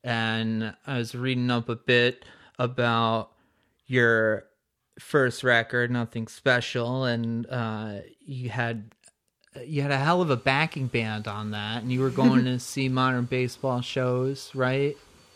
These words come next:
Speaker 2: Yeah.
Speaker 1: And the idea that your teenage years are spent going to see Modern Baseball and Slaughter Beach Dog shows at, you know, whatever, whatever dumps you were seeing them in is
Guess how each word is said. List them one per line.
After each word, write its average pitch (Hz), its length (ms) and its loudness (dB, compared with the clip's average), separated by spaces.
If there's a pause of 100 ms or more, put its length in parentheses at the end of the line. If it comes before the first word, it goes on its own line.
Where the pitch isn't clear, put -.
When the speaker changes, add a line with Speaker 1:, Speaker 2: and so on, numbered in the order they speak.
Speaker 2:
Yeah. 370 460 2 (600)
Speaker 1:
And 123 640 -2 (340)
the 170 100 6
idea 175 380 2
that 147 160 -2
your 135 240 2
teenage 117 640 -2
years 104 380 -4 (100)
are 120 80 -6
spent 110 480 -8
going 110 260 -2
to 107 80 -4
see - 180 -8
Modern 107 360 -2
Baseball 104 560 -4
and 101 120 -8
Slaughter 107 360 -4
Beach 101 400 -12
Dog 101 260 -6
shows 98 560 -10 (380)
at, 104 380 -6 (300)
you 120 140 -6
know, 98 360 -8 (220)
whatever, 117 720 -2 (100)
whatever 120 560 -4
dumps 113 420 -2
you 110 120 -4
were 104 100 -4
seeing 110 420 -4
them 101 220 -6
in 98 320 -10
is 104 220 -10